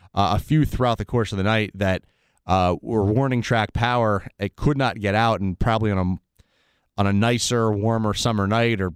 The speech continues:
earlier in the day, uh, in a lot of other cases, Phillies maybe put up five runs in this game, but still, you can't only rely on the long ball, and you can't blame the air quality.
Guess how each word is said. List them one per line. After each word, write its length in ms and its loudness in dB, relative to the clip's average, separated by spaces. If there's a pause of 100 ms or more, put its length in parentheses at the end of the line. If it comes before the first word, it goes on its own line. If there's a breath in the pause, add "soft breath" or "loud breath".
(100)
earlier 380 2
in 80 0
the 80 0
day, 480 2 (420 soft breath)
uh, 220 2
in 140 0
a 60 2
lot 180 2
of 60 -4
other 200 0
cases, 640 -2 (100)
Phillies 340 -2
maybe 220 0
put 160 0
up 120 -4 (400)
five 360 -2
runs 220 0
in 100 -4
this 140 -4
game, 260 0
but 180 -2 (320 soft breath)
still, 520 0 (520)
you 240 -2
can't 240 2
only 260 2
rely 300 2
on 80 0
the 60 0
long 300 2
ball, 220 2
and 80 0
you 60 -2
can't 240 -4
blame 340 0
the 120 0
air 100 2
quality. 540 0